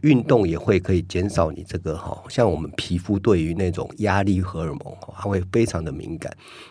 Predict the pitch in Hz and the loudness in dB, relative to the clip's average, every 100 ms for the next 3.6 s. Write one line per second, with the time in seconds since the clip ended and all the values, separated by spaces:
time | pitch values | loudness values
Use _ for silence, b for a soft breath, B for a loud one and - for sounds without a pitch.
0 | B 120 156 131 101 117 92 92 95 87 | B 2 6 6 4 0 0 0 0 -2
1 | - - - 101 80 87 85 - - 92 | -6 -8 -2 -2 -2 -4 -4 -4 -4 -4
2 | - 85 - - 80 76 82 92 92 90 | -4 -4 -8 -8 -8 -6 -6 -6 -4 -6
3 | 87 85 92 82 82 73 | -4 -4 -4 -6 -8 -10